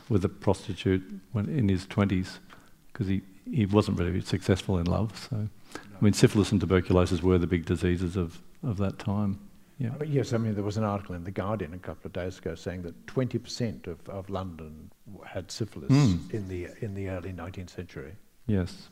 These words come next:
Speaker 1: Penicillin's great, good thing. Yeah. <laughs>
Speaker 2: Uh, so, um, you know, I,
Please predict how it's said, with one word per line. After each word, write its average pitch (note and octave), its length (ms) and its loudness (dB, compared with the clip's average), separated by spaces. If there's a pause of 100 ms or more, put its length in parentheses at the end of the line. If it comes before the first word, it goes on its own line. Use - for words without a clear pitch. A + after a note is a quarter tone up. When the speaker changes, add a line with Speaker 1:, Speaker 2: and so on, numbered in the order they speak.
(1200)
Speaker 1:
Penicillin's F#2+ 580 4
great, E2+ 280 -2 (320)
good - 240 -4
thing. E2 240 -2 (480)
Yeah. G#2+ 640 6
<laughs> - 0 - (2500)
Speaker 2:
Uh, C#3 180 2
so, D#3 320 4 (140)
um, D#3+ 360 -2
you E3+ 80 0
know, - 80 -4 (560)
I, A#2+ 100 -4